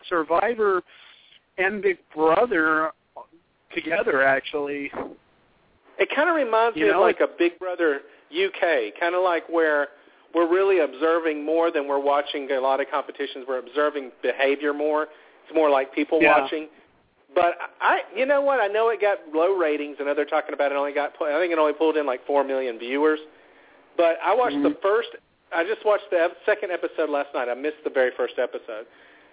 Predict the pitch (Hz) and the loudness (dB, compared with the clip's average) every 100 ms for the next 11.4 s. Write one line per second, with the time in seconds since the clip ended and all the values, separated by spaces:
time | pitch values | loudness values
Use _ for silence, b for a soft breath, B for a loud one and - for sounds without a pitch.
0 | - 214 415 494 277 180 190 359 339 196 | -2 2 4 2 0 0 0 0 2 2
1 | 190 240 233 269 - 113 - 190 226 247 | 2 2 0 0 -4 -14 -4 0 2 0
2 | 262 - - 170 - 190 196 196 247 233 | 0 -6 -4 -4 -2 0 2 2 2 2
3 | - 160 135 139 190 226 175 131 - 185 | -2 -6 -2 0 2 2 0 -2 -2 -4
4 | 175 175 196 156 120 - 131 185 202 233 | -2 0 0 0 -4 -4 -4 -2 -2 0
5 | 180 165 151 151 135 127 117 113 113 b | 0 -2 -6 -8 -8 -8 -8 -10 -12 b
6 | b b b b b - 202 214 202 208 | b b b b b -4 0 0 0 -2
7 | 202 185 180 165 143 143 143 139 131 - | -2 0 0 -2 -2 0 0 -2 -4 -6
8 | 147 - 151 175 175 165 - 175 - 151 | -8 0 2 2 2 -2 -4 -14 -2 2
9 | 139 135 135 131 131 131 120 131 117 - | 4 4 2 -2 -4 -4 -6 -6 -6 -4
10 | 151 151 - 127 123 139 147 208 190 165 | -2 -2 -2 -2 -2 0 2 2 2 0
11 | - 143 139 | -2 -2 -4